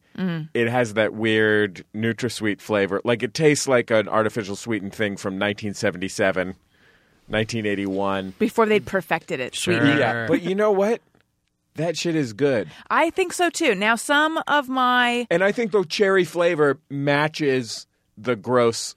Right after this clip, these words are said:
Speaker 2: artificial sweetener in a very nice way. They're very consonant together. They, they have a nice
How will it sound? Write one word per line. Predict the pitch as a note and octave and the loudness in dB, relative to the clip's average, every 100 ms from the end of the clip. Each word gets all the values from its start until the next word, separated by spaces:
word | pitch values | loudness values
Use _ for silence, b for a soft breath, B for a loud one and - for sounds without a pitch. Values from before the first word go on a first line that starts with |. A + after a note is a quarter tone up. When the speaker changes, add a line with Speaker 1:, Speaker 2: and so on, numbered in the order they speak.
| - | 0
Speaker 2:
artificial | B2 A#2 B2+ A#2 A#2+ | 2 2 -2 -4 -6
sweetener | - B2 G2+ G#2+ | -4 -4 -2 -4
in | G#2 | -4
a | F#2+ | 0
very | A#2+ C3 | 2 2
nice | C3+ B2+ B2 A#2+ | 2 0 0 0
way. | A#2+ F#2 | 0 0
They're | F#2+ | -2
very | G2 A#2+ B2+ C3 B2+ - | -2 0 2 2 0 -4
consonant | C#3 B2+ A#2 G2 D#2+ - | -2 -2 -2 -8 -10 -10
together. | G2+ F2+ D#2+ | -6 -4 -4
They, | D#2 F2+ F#2 | -4 -4 -4
they | D#2 G2+ | -2 -2
have | G2+ G2+ | 0 -2
a | |
nice | G#2 A2+ A2+ - | -2 -2 -2 -8